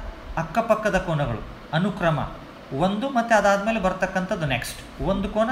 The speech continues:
ಅದರ ಹಿಂದಿನ ಕೋನ, ಆ ಥರ. So ಈ ಎರಡು ಅನುಕ್ರಮ ಕೋನಗಳ ಮೊತ್ತ ನೂರ ಎಂಬತ್ತು ಡಿಗ್ರಿ ಆಗ್ಬೇಕು.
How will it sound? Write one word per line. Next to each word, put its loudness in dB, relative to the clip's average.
ಅದರ 2
ಹಿಂದಿನ 2
ಕೋನ, -4
ಆ 8
ಥರ. -2
So 0
ಈ 0
ಎರಡು 2
ಅನುಕ್ರಮ 2
ಕೋನಗಳ 0
ಮೊತ್ತ -2
ನೂರ 4
ಎಂಬತ್ತು 0
ಡಿಗ್ರಿ 0
ಆಗ್ಬೇಕು. -2